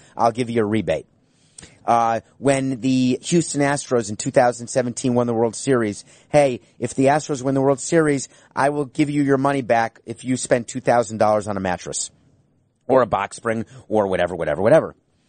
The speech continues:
So now he stepped up his game. And in the two thousand and nineteen World Series, Mattress Mac promised people that he would give them back three thousand dollars for the money they've spent on mattresses, box springs, et cetera,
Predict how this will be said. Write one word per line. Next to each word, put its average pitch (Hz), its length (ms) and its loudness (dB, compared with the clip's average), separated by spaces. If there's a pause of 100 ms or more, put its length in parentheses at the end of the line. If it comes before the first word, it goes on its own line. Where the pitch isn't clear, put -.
(360)
So - 200 2
now 127 640 0
he 110 140 -8
stepped - 340 0
up - 140 4
his 127 160 -6
game. 82 380 -2 (220)
And 107 140 0
in 110 60 -2
the 107 80 -2
two 165 240 -2
thousand 135 480 0
and 104 360 -8 (320)
nineteen 165 600 -4
World 98 260 -6
Series, 98 520 -4 (160)
Mattress 123 480 -2
Mac 117 260 -6
promised 113 460 -4
people 85 420 -6 (320)
that 110 140 2
he 147 140 2
would 170 140 0
give 135 160 -2
them 139 160 -2
back 107 260 -2
three 120 200 -4
thousand 117 440 -2
dollars 90 520 -2 (540)
for 113 360 0
the 98 140 -8
money 120 240 0
they've 117 260 0
spent 120 400 -2
on 107 140 -4
mattresses, 92 480 -8
box 85 240 -2
springs, 92 240 -8
et 120 80 -8
cetera, 80 380 -2